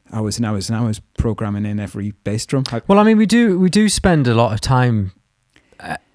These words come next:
Speaker 2: you know, kind of af-, afterwards, making sure that, you know, uh,
Speaker 1: Making, m-, making something out of the performances,
Speaker 2: Making
Speaker 1: which
Speaker 2: something out of the
Speaker 1: captured.
Speaker 2: performances, yeah, making something out, out of the performances. And I don't know, you know, I don't know what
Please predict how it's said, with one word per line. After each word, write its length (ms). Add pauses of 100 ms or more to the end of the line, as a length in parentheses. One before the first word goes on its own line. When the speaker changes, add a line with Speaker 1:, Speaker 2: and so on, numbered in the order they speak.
(120)
Speaker 2:
you 160
know, 140
kind 200
of 80 (120)
af-, 240 (340)
afterwards, 640
making 280
sure 280
that, 240 (160)
you 140
know, 280 (220)
uh, 80 (1600)
Speaker 1:
Making, 480
m-, 260 (220)
making 420
something 360
out 100
of 80
the 80
performances, 560
Speaker 2:
Making 160
Speaker 1:
which 80
Speaker 2:
something 220
out 100
of 40
the 60
Speaker 1:
captured. 100
Speaker 2:
performances, 680
yeah, 240
making 200
something 300
out, 220
out 80
of 60
the 60
performances. 580
And 120
I 40
don't 340
know, 60
you 120
know, 160 (100)
I 100
don't 160
know 80
what 260